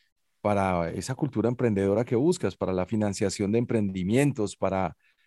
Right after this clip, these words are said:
la investigación aplicada, para la transferencia de activos y el desarrollo de invenciones pertinentes?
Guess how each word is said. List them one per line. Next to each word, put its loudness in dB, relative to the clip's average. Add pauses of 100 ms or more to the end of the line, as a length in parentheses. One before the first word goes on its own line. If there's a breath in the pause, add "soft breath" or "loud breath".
(180)
la 0
investigación 0
aplicada, 4
para 0
la 0
transferencia -2
de 6
activos 0
y 8
el 10
desarrollo 4
de 4
invenciones -4
pertinentes? -4